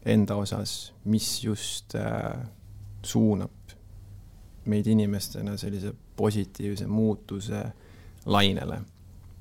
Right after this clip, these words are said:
Ja, ja kõik on nagu reaalselt protsess. Äh, tähtis on lihtsalt alustada. Tähtis on alustada siis, äh, kõigepealt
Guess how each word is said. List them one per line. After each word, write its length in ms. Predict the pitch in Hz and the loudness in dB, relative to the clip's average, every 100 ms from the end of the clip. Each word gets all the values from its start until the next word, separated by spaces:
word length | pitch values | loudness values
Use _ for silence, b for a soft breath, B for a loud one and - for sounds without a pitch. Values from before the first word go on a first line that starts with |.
| - | 0
Ja, 340 | 113 120 113 | 4 6 4
ja 140 | 110 117 | 4 6
kõik 200 | 120 113 | 6 6
on 140 | 107 104 | 4 2
nagu 460 | 107 104 101 101 104 | 0 -2 -4 -2 2
reaalselt 340 | 110 98 98 | 2 2 0
protsess. 560 | 120 131 - 101 - - - - | 0 0 -2 -4 -6 -8 -14 -6
Äh, 200 | 104 104 | -4 0
tähtis 280 | 113 113 - | 2 2 2
on 80 | 107 | 2
lihtsalt 200 | - - | 4 6
alustada. 460 | 143 131 - 123 117 - - b b b b - | 6 4 2 4 2 -2 -20 b b b b 0
Tähtis 360 | 104 113 90 | 0 0 0
on 100 | 104 | 4
alustada 640 | 110 110 - 101 92 101 104 | 6 4 2 -6 -4 -4 -2
siis, 500 | 107 - - - - - | -4 -6 -6 -6 -4 -4
äh, 220 | 104 - - | -4 -4 -2
kõigepealt 640 | 101 98 110 - - | -2 2 2 2 -4